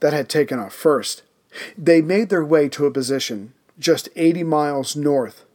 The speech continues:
of Singapore, but had not located Force Z.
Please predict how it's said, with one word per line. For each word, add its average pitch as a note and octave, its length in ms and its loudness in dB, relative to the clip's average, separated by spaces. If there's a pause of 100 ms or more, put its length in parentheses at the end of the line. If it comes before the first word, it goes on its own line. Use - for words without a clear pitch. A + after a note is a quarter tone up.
(160)
of C3+ 80 -4
Singapore, C3 680 -4 (480)
but D#3+ 300 0 (180)
had C#3+ 220 -4
not D3 280 -4
located C#3 540 -6
Force C3 340 -6
Z. C3+ 360 -4